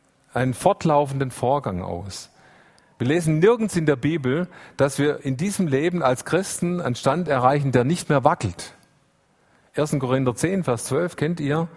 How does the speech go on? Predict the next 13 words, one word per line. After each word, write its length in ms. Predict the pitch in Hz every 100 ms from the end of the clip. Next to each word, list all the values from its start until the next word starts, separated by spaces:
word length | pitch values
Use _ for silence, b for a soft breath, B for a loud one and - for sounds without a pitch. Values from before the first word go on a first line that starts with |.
| B B B B B B B -
"Darum, 420 | 123 151 175 160
wer 140 | 123
meint, 320 | 113 127 156
er 80 | 127
stehe, 380 | 107 117 127 151
sehe 220 | - 110
zu, 180 | - 123
dass 180 | 127 120
er 80 | 113
nicht 180 | 110
falle." 380 | - 110 101 85 - _ _ _ _ _ _ _ _ _ _ b b
Wir 120 | 120
werden 320 | 147 165 170